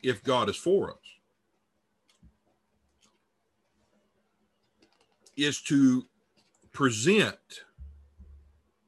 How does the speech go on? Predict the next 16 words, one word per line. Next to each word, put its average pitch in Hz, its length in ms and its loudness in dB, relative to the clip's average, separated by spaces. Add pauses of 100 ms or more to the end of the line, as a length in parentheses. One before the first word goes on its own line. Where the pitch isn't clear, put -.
(220)
the 107 120 -8
sufficient - 960 -4 (1040)
and 107 220 -12
complete 160 560 -10
work 131 340 0 (260)
that 98 180 -10
he 185 180 -4
wrought 143 400 -2 (840)
and 120 140 -2
is 113 260 -4
perfectly - 720 -2 (640)
and 113 200 -6
presently 175 720 0 (680)
abiding 139 720 2
in 208 180 2
us - 560 -10